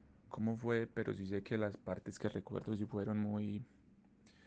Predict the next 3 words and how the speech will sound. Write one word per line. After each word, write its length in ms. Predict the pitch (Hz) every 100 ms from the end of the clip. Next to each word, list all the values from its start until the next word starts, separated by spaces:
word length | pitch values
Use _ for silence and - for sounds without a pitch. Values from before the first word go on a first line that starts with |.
| - - - -
muy 160 | 101 95
chéveres. 520 | 101 87 - - - - - - - - - - - - - - - - - -
Eh, 840 | 107 101 98 98 95 95 95